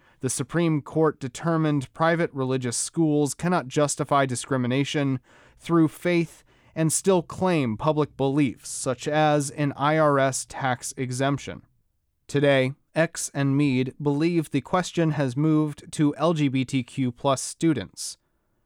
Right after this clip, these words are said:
There's a potential for litigation challenging Title nine's religious exemption to L G B T Q plus discrimination, quote, "in the same way that we saw in the fifties, sixties, and all the way up through the early eighties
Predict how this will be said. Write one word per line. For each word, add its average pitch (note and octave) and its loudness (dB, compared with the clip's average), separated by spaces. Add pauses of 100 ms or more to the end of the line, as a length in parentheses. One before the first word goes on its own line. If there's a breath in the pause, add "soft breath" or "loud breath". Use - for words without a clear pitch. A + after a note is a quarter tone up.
(260)
There's F3 4
a E3+ 0
potential E3 0
for D3+ 0
litigation C#3 2
challenging C#3 0
Title C3 -2
nine's C3 0
religious B2+ -2
exemption C3+ 0 (340 loud breath)
to F#3 2
L E3 2
G D3+ 2
B C3+ 0
T C3 -2
Q B2+ -2
plus B2 -2
discrimination, A#2+ -2 (260)
quote, B2+ 0 (300 soft breath)
"in C#3 0
the B2 0
same A#2 -2
way C#3+ 4
that C3+ 0
we C#3+ 2
saw D3+ 4
in C#3+ 0
the C3 2
fifties, A#2 -4
sixties, - -4
and C#3+ 0
all F3 4
the E3 0
way C#3 2
up D#3 0
through D#3 2
the C#3 0
early F3+ 0
eighties C#3+ -2